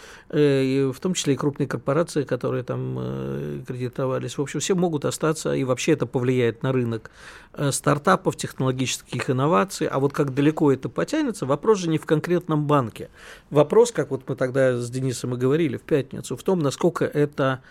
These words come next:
э, система. То есть, э, м, ну, мало ли один банчок. А когда выяснилось в две тысячи восьмом году,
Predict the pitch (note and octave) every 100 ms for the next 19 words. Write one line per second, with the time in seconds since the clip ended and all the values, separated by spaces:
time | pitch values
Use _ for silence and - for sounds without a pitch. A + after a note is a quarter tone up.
0 | - - _ D3 C#3 - - E3+ C#3+ B2
1 | - _ _ _ _ - D#3 C#3+ - D#3+
2 | E3 E3+ F3+ G3 A3 F#3 G3+ G3+ D3+ D3
3 | C3+ B2+ C3 C3 A2+ A#2+ C#3+ E3 F3 F3+
4 | D#3+ D3+ B2+ C#3+ D3+ D3+ - D3 C#3+ D3
5 | C#3+ C#3+ - C3+ C#3+ D#3+ A#2